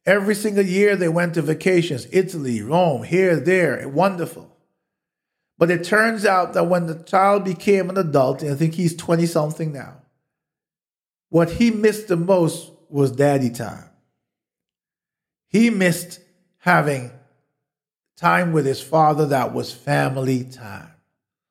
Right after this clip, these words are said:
And I, I personally was in a, I, I've gone through a part of my life where I got caught in that trap too,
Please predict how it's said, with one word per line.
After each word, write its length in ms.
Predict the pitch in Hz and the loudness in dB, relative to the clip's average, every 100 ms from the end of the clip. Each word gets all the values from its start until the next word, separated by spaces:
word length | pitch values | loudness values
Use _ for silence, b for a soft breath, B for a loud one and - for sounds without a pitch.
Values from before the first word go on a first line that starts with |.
| _ _ _ _ _ _ _ _ _ _ | _ _ _ _ _ _ _ _ _ _
And 140 | 180 185 | 0 4
I, 420 | 214 208 190 196 | 4 2 2 0
I 40 | |
personally 920 | 202 - 208 208 202 202 175 175 165 - - _ _ _ _ _ _ _ _ _ - | 0 -4 0 0 -2 -4 -2 -2 -2 -8 -20 _ _ _ _ _ _ _ _ _ -2
was 200 | 160 165 | 0 2
in 80 | 160 | 0
a, 140 | 160 - _ - | -2 -14 _ -2
I, 180 | 151 143 | 0 0
I've 120 | 147 | 0
gone 240 | 175 185 | 0 0
through 120 | 190 | 0
a 40 | 175 | -2
part 300 | - 170 165 | 2 2 2
of 80 | 151 | 0
my 120 | 143 | 0
life 300 | 151 156 156 | 2 2 0
where 240 | 156 - | -2 0
I 160 | 147 175 | 0 2
got 240 | 170 160 | 0 -2
caught 240 | - 156 147 | -2 -2 -2
in 80 | 139 | -4
that 200 | 139 - | -6 -4
trap 360 | 165 143 - | -2 -2 -6
too, 220 | - 131 | -18 -18